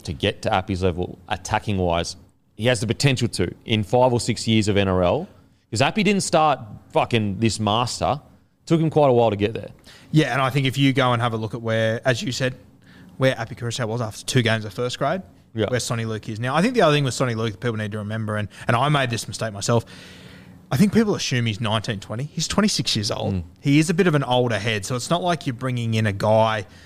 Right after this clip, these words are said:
Speaker 2: that, and to be fair, New South Wales Cup last year, t-, tackle efficiency, ninety-three percent.
Speaker 1: Mm.
Speaker 2: So, um, in the games that we've watched recently of him, they, he has been targeted, though,
Speaker 1: Mm.
Speaker 2: for sure. So it is something to watch. But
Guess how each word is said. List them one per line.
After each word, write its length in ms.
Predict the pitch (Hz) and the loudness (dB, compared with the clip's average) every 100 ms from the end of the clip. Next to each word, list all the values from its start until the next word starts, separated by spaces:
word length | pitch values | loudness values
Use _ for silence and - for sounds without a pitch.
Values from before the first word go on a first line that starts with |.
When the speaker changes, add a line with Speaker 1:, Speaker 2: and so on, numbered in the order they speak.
| - _ | -20 _
Speaker 2:
that, 280 | - 107 - - - _ - | 2 2 0 -14 -20 _ -4
and 200 | 117 110 | -2 0
to 220 | - - | -2 0
be 100 | 143 | -2
fair, 420 | 107 127 139 170 - | 0 0 0 0 -4
New 80 | 135 | -6
South 160 | 131 117 | -4 0
Wales 200 | 113 110 | 0 0
Cup 200 | 135 135 | -6 -2
last 260 | 131 131 | -2 -2
year, 100 | 156 | -4
t-, 180 | 147 - - | -6 -10 -4
tackle 260 | 135 - | -4 -2
efficiency, 440 | 117 123 123 120 131 | 0 2 2 2 4
ninety-three 420 | 113 104 - 107 | 4 2 -2 -4
percent. 320 | 104 - - - - | -2 -8 -8 -14 -12
Speaker 1:
Mm. 160 | 113 95 - - - - | -10 -10 -14 -20 -20 -12
Speaker 2:
So, 360 | - 123 110 107 - - | 0 2 2 -2 -8 -10
um, 480 | 117 113 110 110 123 - - | -4 0 0 0 -4 -14 -10
in 180 | 196 139 | -2 -2
the 60 | 123 | 0
games 400 | 135 143 143 123 | 0 0 0 0
that 240 | 127 120 - | -2 -4 -8
we've 200 | 127 117 | -6 -4
watched 260 | 113 113 - | -4 -8 -2
recently 360 | 120 127 123 110 | 0 0 0 0
of 120 | 107 | 2
him, 180 | 127 123 - - _ _ _ _ | 0 -2 -12 -20 _ _ _ _
they, 120 | 127 | -2
he 220 | 101 127 185 | 2 2 4
has 200 | 127 107 | 0 -2
been 200 | 120 107 | -10 -8
targeted, 440 | 113 117 120 123 | -4 -4 -4 -4
though, 200 | 143 190 - | -2 -2 -4
Speaker 1:
Mm. 120 | 202 | -6
Speaker 2:
for 80 | 196 | -4
sure. 340 | 87 127 131 135 | -2 -2 0 0
So 180 | 131 123 | 0 0
it 80 | 127 | -2
is 100 | 123 | -2
something 240 | 120 110 | -6 -6
to 60 | 110 | -8
watch. 340 | 113 117 - | -6 -6 -4
But 180 | 120 | 0